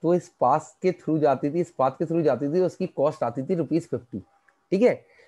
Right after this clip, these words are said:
अब एक दिन क्या होता है, एक दिन क्या होता है, Janvi देखती है कि एक नया पा-, नया पाथ construct हो रहा है। उसके घर से college जाने के लिए एक नया path construct हो रहा है। बहुत सुंदर सा path है, बहुत सुंदर सा path है,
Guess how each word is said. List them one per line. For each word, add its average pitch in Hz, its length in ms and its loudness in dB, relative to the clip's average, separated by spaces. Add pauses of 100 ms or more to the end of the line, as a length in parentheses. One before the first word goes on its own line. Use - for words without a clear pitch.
(140)
अब 160 180 -4
एक 147 200 2
दिन 220 180 0
क्या 185 180 2
होता 147 320 0
है, 143 100 2
एक 156 140 -4
दिन 190 160 -2
क्या 175 160 0
होता 139 280 0
है, 175 120 0
Janvi 127 340 0
देखती 135 320 -4
है 190 80 4
कि 220 140 0
एक 180 80 -4
नया 151 360 -2
पा-, - 380 -4
नया 143 340 0
पाथ 151 260 -2 (120)
construct - 380 -6
हो 110 100 -4
रहा 104 100 -6
है। 98 120 -16 (300)
उसके 185 240 -2
घर 127 200 -6
से 185 160 -2
college 147 300 0
जाने 123 280 -2
के 139 120 -6
लिए 170 80 2
एक 185 100 -4
नया 143 280 0
path 156 280 2 (120)
construct 143 420 -4
हो 110 60 -2
रहा 107 120 -2
है। - 60 -10 (280)
बहुत 226 260 -4
सुंदर 190 320 2
सा 185 140 2
path 156 320 2
है, 208 60 2
बहुत 190 240 -2
सुंदर 156 280 0
सा 175 120 0
path 139 300 0
है, 226 160 0